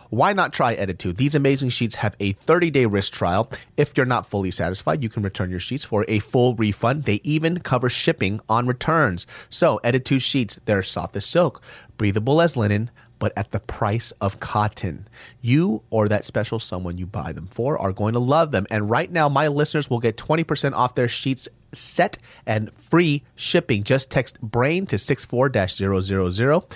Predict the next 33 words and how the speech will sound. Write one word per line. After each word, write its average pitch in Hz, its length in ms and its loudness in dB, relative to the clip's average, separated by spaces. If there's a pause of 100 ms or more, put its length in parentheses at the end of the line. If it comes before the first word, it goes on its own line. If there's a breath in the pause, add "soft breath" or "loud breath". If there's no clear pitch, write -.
(240 loud breath)
The - 160 -2
only 208 220 4
way 98 200 2
to 90 120 -8
get 92 160 -2
twenty 98 200 -6
percent 98 280 -4
off 92 140 -6
your 92 80 -4
set - 280 -4
of 98 180 -6
Ettitude 107 380 0
sheets - 460 -4
and 101 160 -2
free 95 140 -6
shipping 131 460 -6
is - 140 -8
to 98 80 -6
text 98 300 -6
brain 104 360 -8 (180)
to - 120 -10
six - 260 -6
four 82 360 -6
dash 95 280 -2
zero 90 400 -4
zero 87 300 -6
zero. 117 280 0 (100)
Text - 360 -10
B 160 280 -6 (100)
R 85 240 -4 (120)
A 85 280 -8
I 82 220 -10
N 135 380 -2